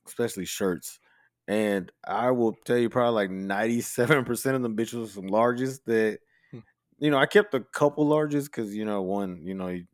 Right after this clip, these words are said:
Speaker 1: you tell yourself you
Speaker 2: Motivation.
Speaker 1: don't fit that bitch. And two, it's just 'cause
Speaker 2: Motivation,
Speaker 1: it
Speaker 2: yeah.
Speaker 1: was the doper ones 'cause I was like, "I can't get
Speaker 2: Yeah,
Speaker 1: rid
Speaker 2: yeah.
Speaker 1: of this shirt. This motherfucker
Speaker 2: Bro, I got a
Speaker 1: is
Speaker 2: whole
Speaker 1: dope."
Speaker 2: bunch of those, bro. Yeah.
Speaker 1: So I got rid of the ones that, like, "All right, this ain't that,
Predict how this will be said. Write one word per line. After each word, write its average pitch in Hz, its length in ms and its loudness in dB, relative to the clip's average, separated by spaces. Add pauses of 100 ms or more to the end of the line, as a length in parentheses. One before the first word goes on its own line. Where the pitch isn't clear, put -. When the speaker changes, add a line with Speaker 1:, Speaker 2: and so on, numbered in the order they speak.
Speaker 1:
you 110 120 -6
tell 196 160 -2
yourself 98 240 0
you 98 60 -2
Speaker 2:
Motivation. - 20 -2
Speaker 1:
don't 87 160 -4
fit 95 120 -4
that 104 140 2
bitch. 107 160 -2 (360)
And 107 140 -2
two, 160 220 6
it's 127 100 4
just 135 160 2
'cause 135 160 0
Speaker 2:
Motivation, - 20 0
Speaker 1:
it 127 40 4
Speaker 2:
yeah. - 20 2
Speaker 1:
was 123 120 0
the 113 80 -2
doper 123 360 6
ones 90 300 -4
'cause 98 180 -12
I 101 80 2
was 110 100 -4
like, 107 260 -2
"I 98 160 2
can't 101 240 -6
get 120 80 6
Speaker 2:
Yeah, 104 80 2
Speaker 1:
rid 95 120 0
Speaker 2:
yeah. - 20 0
Speaker 1:
of 90 60 -4
this 156 160 6
shirt. 87 340 -4
This 123 140 -4
motherfucker 107 320 -2
Speaker 2:
Bro, 110 120 6
I 123 60 6
got 143 100 6
a - 20 4
Speaker 1:
is - 20 -4
Speaker 2:
whole 131 140 8
Speaker 1:
dope." 113 100 4
Speaker 2:
bunch 110 160 -2
of 104 60 -4
those, 95 180 -8
bro. 98 220 -12 (120)
Yeah. 101 80 -14
Speaker 1:
So 127 380 6
I 113 100 4
got 131 100 4
rid 135 160 6
of 131 40 2
the 123 80 2
ones 127 180 0
that, 123 120 6
like, 113 160 2
"All 107 220 6
right, 98 200 4
this 107 180 -6
ain't 98 220 -4
that, 90 220 0